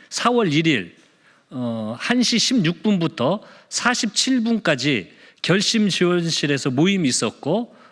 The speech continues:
어, 윤석열이 결심 지원실에 도착해서 바로 입장했고 이십구 분여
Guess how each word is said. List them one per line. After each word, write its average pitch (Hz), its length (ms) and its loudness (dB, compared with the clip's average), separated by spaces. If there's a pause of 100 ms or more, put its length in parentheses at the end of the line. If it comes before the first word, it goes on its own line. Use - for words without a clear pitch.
(160)
어, 127 160 0
윤석열이 180 640 2
결심 185 560 0 (240)
지원실에 175 680 0
도착해서 165 600 0
바로 156 400 2 (280)
입장했고 165 920 0 (180)
이십구 185 600 0
분여 185 500 0